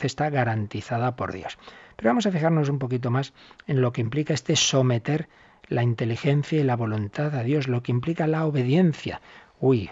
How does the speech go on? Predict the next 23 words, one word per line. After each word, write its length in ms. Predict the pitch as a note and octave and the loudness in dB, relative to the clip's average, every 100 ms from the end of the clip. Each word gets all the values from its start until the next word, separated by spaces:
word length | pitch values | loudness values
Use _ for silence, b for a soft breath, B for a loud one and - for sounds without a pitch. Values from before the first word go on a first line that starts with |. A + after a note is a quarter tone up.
| - | -10
esto 260 | - - D3+ | -10 -2 2
de 120 | C#3+ | 4
obedecer 400 | C3+ B2+ D3 C3+ | 4 4 4 4
no 100 | B2+ | 4
nos 200 | B2+ B2+ | 4 2
hace 180 | C3 C3+ | 0 2
ninguna 300 | A#2 A#2+ A2+ | 2 2 0
gracia 320 | A#2 - A#2+ | -2 -2 -2
a 20 | |
ninguno, 400 | A2 G#2 F#2+ F2+ B B B B | 0 -2 -4 -8 B B B B
pero 180 | D3 C3 | -2 4
mucho 300 | E3+ G#3 G3+ | 4 6 6
menos 320 | F#3 G3 F#3+ B B - | 8 6 2 B B -2
el 140 | C#3 | 0
someter 580 | - B2+ A#2 A#2 D3+ D#3+ _ - | 4 4 4 2 2 0 _ 0
el 320 | D3+ E3 - _ | 2 2 0 _
entendimiento, 1900 | C3 B2 A#2+ A#2 A2+ B2 A#2+ A#2 G#2+ A2+ A2+ B2 D3 C#3+ C3 A2 G2+ G#2 A2+ B B B B | 2 4 4 2 2 2 4 2 2 0 2 4 6 6 6 4 -2 -8 -8 B B B B
el 160 | - A#2+ | -2 0
enten-, 440 | A2+ A2+ A#2+ A#2+ - | 0 0 0 0 -2
el 120 | A#2+ | -4
someter 520 | - A2+ A2+ D#3 D#3+ | 0 0 2 2 4
nuestro 500 | D#3 C#3 - - A#2+ | 4 4 0 -2 2
modo 400 | B2 D#3+ F3+ F3+ | 4 4 2 0